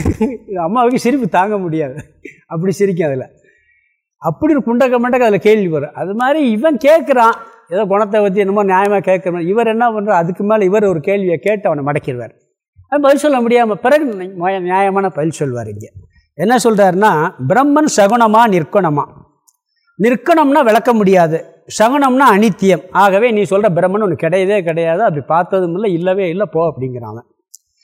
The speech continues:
இவர் என்ன சொல்றாரு, குணம் நீ வச்சு கேள்வி கேட்ட, நான் என்ன கேட்கிறேன், குணத்துக்கு முதல்ல நீ லட்சணம் சொல்லு. நீ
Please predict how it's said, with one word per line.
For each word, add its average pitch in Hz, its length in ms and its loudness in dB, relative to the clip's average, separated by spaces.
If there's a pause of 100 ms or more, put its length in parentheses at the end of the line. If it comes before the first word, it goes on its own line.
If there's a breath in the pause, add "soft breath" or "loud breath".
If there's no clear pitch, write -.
(220 soft breath)
இவர் 247 220 4
என்ன 262 260 2
சொல்றாரு, 214 400 4 (100)
குணம் 247 400 0
நீ 294 140 2
வச்சு 226 240 0
கேள்வி 214 360 2
கேட்ட, 175 280 2 (960)
நான் 220 260 4
என்ன 247 280 2
கேட்கிறேன், 226 440 2
குணத்துக்கு 240 500 0
முதல்ல 202 440 0
நீ 185 100 2
லட்சணம் 160 400 -2
சொல்லு. 139 260 -6 (600)
நீ 202 80 2